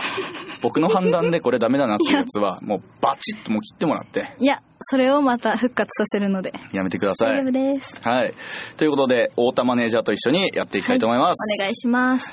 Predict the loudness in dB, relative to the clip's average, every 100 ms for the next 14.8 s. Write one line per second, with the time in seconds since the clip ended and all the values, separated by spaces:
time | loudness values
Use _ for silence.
0 | -6 -2 -2 -4 -12 _ 0 2 4 4
1 | 2 2 0 -2 -2 0 2 2 2 2
2 | 0 -4 -20 _ -20 -20 -20 -20 -12 -2
3 | 2 4 2 2 0 0 0 0 0 0
4 | 2 0 -2 -4 -4 -2 0 2 2 2
5 | -2 0 0 0 0 -2 -6 -12 -10 -10
6 | -16 -6 -2 -2 -4 -2 0 2 0 -2
7 | -4 -8 -8 -8 -10 0 0 0 -4 -12
8 | -2 2 2 2 2 2 2 2 2 0
9 | 2 2 2 2 -2 0 2 2 -2 -14
10 | -20 -20 -2 -2 -2 -8 _ -2 0 0
11 | -2 -4 -2 2 4 4 0 -6 -6 -4
12 | -6 -16 -4 -2 0 0 0 2 0 2
13 | 2 2 2 2 0 -2 -2 -2 -2 -2
14 | -4 -6 -12 -10 -8 -6 -6 -6